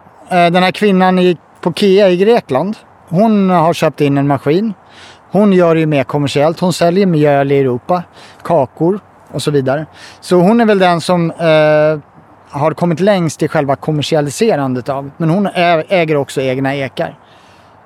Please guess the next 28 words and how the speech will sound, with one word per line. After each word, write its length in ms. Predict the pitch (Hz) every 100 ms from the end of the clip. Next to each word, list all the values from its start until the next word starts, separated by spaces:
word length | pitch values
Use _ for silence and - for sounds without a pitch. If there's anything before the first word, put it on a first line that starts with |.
| -
Eh, 340 | 151 151 160 151 131 _ _ _ - - _
men 140 | 156 175
det 140 | 247
är 40 | 277
såklart 360 | 233 208 180
ett 120 | 170
jobb. 360 | 208 208 123 143 - - - -
Men 140 | 170 190
det 80 | 202
är 220 | 185 190
också 400 | 185 - 185 190
en, 340 | 185 175 175
eh, 160 | 175 170 131 _ _ - _ _ - - - _ _ - - - -
det 160 | 160 208
är 220 | 196 196
ju 220 | 202 208
ett 120 | 196
sätt 360 | - 196 - -
att, 260 | 175 - 185
eh, 60 | 143 170 - - - - - -
vi 240 | 180 170 202
är 100 | 196
ju 140 | 202
pionjärer 720 | - 202 202 196 220 233 226
på 120 | 185
något 120 | 180 139
vis 300 | 131 127 139
idag. 280 | 123 135